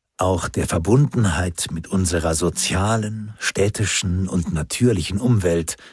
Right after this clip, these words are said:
verschiedensten Aspekten unseres Lebens wird es zugutekommen. Es ist ein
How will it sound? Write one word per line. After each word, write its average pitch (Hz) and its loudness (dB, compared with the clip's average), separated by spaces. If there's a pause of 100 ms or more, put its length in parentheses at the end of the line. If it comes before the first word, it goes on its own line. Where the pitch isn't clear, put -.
(160)
verschiedensten - 0
Aspekten - -4
unseres 85 0
Lebens 92 0
wird 98 -2
es - -2
zugutekommen. - -4 (1120)
Es 123 -4
ist - -2
ein 117 0